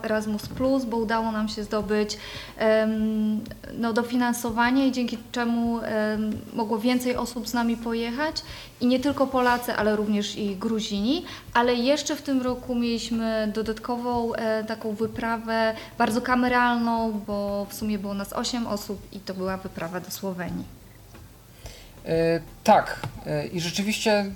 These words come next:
Speaker 2: widać, że, że dużo się dzieje i to jest, e, to jest fantastyczne, że co roku, e, jesteś w stanie, e, ty oraz osoby, które ci pomagają, zorganizować minimum jedną wyprawę. W tym roku były to
Speaker 1: Tak.
Speaker 2: dwie, obydwie za granicę.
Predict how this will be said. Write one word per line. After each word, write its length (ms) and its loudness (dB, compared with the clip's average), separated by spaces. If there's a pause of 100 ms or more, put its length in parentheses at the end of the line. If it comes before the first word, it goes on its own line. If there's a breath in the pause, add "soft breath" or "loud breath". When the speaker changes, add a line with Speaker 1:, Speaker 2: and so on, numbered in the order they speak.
(340)
Speaker 2:
widać, 340 6
że, 280 6
że 100 2
dużo 240 2
się 160 2
dzieje 320 8
i 80 -2
to 100 -2
jest, 280 0
e, 300 0
to 120 -2
jest 120 -2
fantastyczne, 640 2
że 120 4
co 200 4
roku, 460 2 (380 loud breath)
e, 220 4 (200)
jesteś 480 2
w 60 -6
stanie, 320 6 (100)
e, 60 2 (840)
ty 160 6
oraz 200 4
osoby, 220 2
które 200 -2
ci 100 -4
pomagają, 560 4 (320 loud breath)
zorganizować 880 4 (120)
minimum 340 4
jedną 280 4
wyprawę. 540 6 (320 loud breath)
W 80 -14
tym 140 4
roku 180 4
były 180 2
to 40 0
Speaker 1:
Tak. 100 2
Speaker 2:
dwie, 340 6
obydwie 340 2
za 100 4
granicę. 600 4